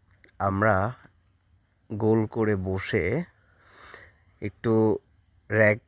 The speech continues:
দিয়ে, গোল র‍্যাক করে মাঝখানটাতে বসে আছি, যাতে করে আমাদের ক্ষতি না করতে পারে। তো ঝিঝি পোকার আওয়াজ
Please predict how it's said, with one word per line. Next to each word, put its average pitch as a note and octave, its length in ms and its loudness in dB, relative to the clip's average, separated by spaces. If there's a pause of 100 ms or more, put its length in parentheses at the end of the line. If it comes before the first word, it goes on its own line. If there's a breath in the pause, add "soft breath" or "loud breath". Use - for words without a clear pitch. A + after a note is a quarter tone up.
(120)
দিয়ে, A#2 520 0 (120)
গোল G#2 400 -2
র‍্যাক G2+ 280 0 (100)
করে B2 160 0
মাঝখানটাতে G#2+ 680 -4
বসে A2+ 380 2
আছি, B2 300 -4 (580 loud breath)
যাতে A#2 220 -4
করে A#2+ 200 4
আমাদের A2 380 0
ক্ষতি - 400 -6
না G#2 140 -2
করতে F#2 360 -10
পারে। D#2+ 300 -6 (1400 loud breath)
তো G#2 220 0 (880)
ঝিঝি B2 280 -2
পোকার B2 340 0
আওয়াজ A2 360 2